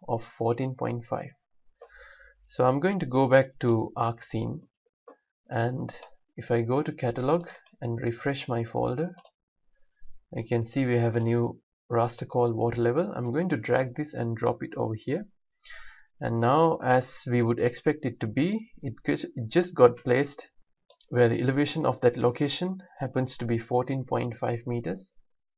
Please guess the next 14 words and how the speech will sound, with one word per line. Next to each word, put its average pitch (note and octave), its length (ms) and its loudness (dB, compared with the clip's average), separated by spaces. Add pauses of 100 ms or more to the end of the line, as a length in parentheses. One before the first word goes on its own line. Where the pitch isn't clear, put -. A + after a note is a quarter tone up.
(1000)
above A#2 280 2
the B2+ 60 0
mean A#2+ 200 2
sea A#2 200 0
level. A2 280 -2 (1300)
I'm B2+ 240 0
also E3+ 320 4
going D3+ 360 2
to D3 460 0
change C3 600 -2
the A2 520 2 (1120)
appearance C3+ 580 0
of A#2 220 -6
this - 680 -6